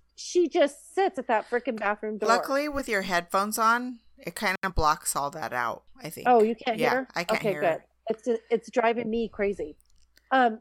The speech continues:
Speaker 1: anyway, uh, they say that people have gotten scratched. And so there are some ugly entities, I guess, there. But I think the good outweigh the bad.
Speaker 2: Right.
Speaker 1: Um, that's what, that's why Kathy said she's not afraid to be there anymore,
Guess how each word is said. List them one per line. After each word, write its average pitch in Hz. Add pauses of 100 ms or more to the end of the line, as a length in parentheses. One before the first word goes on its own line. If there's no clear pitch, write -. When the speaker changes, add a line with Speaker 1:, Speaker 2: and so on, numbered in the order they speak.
Speaker 1:
anyway, 269 (600)
uh, 214
they 233
say 240
that 208
people 254
have 220
gotten 196
scratched. - (100)
And 196 (340)
so 262
there 330
are 254
some 226 (160)
ugly 202 (160)
entities, 214 (140)
I 202
guess, 196 (120)
there. 208
But 202 (380)
I 226
think 247
the 190
good 190
outweigh 180
the 180
bad. 175 (240)
Speaker 2:
Right. 180 (200)
Speaker 1:
Um, 185 (200)
that's 233
what, 220 (120)
that's 214
why 202
Kathy 190
said 175
she's 185
not 170
afraid 180
to 160
be 165
there 160
anymore, 165